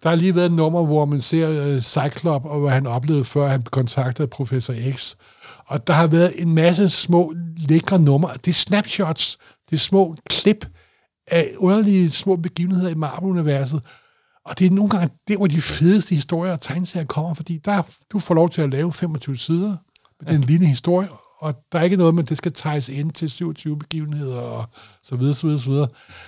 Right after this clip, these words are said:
Speaker 1: Så dem har jeg været meget begejstret for, og, og Kurt Busiek har også skrevet nogle, nogle af dem. Der har også været et med Submariner og så videre, og de har været virkelig gode.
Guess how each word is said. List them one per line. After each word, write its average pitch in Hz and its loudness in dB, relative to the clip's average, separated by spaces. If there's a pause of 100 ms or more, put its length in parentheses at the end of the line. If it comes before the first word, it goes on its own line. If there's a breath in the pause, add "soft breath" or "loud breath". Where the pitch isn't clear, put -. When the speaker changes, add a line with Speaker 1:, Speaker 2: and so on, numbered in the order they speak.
(180 loud breath)
Speaker 1:
Så 156 -12
dem 156 4
har 165 4
jeg 147 2
været 131 2
meget 143 2
begejstret 127 -4
for, 131 -2
og, 139 -2
og 156 -6
Kurt 156 2
Busiek 160 2
har 139 4
også 139 2
skrevet 135 0
nogle, 131 0
nogle 135 -2
af 110 -4
dem. 131 -2
Der 135 -2
har 135 2
også 127 -2
været 139 2
et 123 -4
med 139 -2
Submariner 117 -8 (220)
og 110 -20
så 143 -20 (140)
videre, 120 -4 (100)
og - -2 (480 loud breath)
de 135 -2
har 139 4
været 127 2
virkelig 139 0
gode. 110 -6